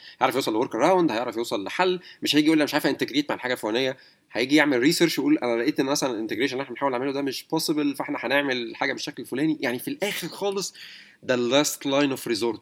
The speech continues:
اللي هو إحنا عندنا مشكلة، أنت هتجيب قرارها.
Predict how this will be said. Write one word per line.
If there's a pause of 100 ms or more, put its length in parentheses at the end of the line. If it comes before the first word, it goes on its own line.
اللي
هو (300)
إحنا
عندنا
مشكلة، (100)
أنت
هتجيب
قرارها.